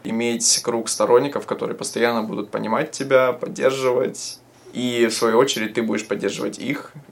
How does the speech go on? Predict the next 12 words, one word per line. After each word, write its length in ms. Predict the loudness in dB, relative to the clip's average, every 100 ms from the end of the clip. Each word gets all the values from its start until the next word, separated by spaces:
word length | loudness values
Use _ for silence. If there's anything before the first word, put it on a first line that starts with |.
| -14
И 320 | -8 -4 -2
у 100 | 2
вас 200 | 4 4
такой 260 | 2 2 0
получается 640 | 0 0 0 0 0 -2
взаимовыгодный 720 | 0 0 0 0 -2 0 0
обмен, 340 | 0 0 -2 -2
когда 680 | -4 0 2 4 4 0 -2 -16 _ _ _ _ -10 -4
ты 100 | -2
что-то 260 | 0 -2
привносишь 520 | -2 -2 -2 -2 -4 -4
своё 480 | -2 2 2 2